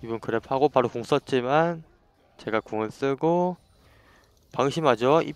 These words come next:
이 평타 점화까지 써서 잡습니다. 에이피이기 때문에 방금 치명타 안 떠도 평타 한 대 더 때릴 수 있어서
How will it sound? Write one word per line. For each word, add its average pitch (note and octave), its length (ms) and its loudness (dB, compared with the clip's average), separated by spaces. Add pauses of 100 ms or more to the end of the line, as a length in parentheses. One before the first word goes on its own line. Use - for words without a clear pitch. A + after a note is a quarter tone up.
(100)
이 E3 80 -12
평타 E3 840 4 (220)
점화까지 A2 580 -2
써서 D#3+ 640 0
잡습니다. A2+ 720 -8 (640)
에이피이기 F#3 460 2
때문에 F3 480 4
방금 C3+ 280 0
치명타 E3+ 480 -2
안 G#2 200 2
떠도 C3 260 4
평타 E3 360 -2
한 E3 60 4
대 D#3 80 4
더 G#2+ 120 -2
때릴 C#3 260 0
수 B2 140 -8
있어서 A2+ 680 -2